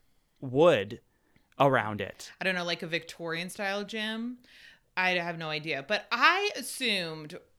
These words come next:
Speaker 2: when that was getting built that, uh, this was after they had done, like, this really elaborate B D S M,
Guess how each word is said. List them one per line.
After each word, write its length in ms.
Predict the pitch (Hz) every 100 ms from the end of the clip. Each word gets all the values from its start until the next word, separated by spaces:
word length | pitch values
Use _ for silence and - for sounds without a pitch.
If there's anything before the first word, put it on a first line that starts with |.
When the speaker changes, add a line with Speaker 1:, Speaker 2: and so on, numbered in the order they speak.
| -
Speaker 2:
when 240 | 196 196
that 180 | 214 269
was 120 | 254
getting 300 | 214 214 190
built 480 | 160 170 147 180 -
that, 180 | 185 180 -
uh, 140 | -
this 200 | 190 220
was 140 | 277 220
after 320 | 180 196 202
they 140 | 233 214
had 80 | 185
done, 140 | 190
like, 200 | 180 175 180
this 200 | 180 180 160 156
really 440 | 151 185 214 240 240
elaborate 580 | 185 175 165 165 165 175
B 100 | 175
D 160 | 156 151
S 160 | 147 202
M, 400 | 190 185 180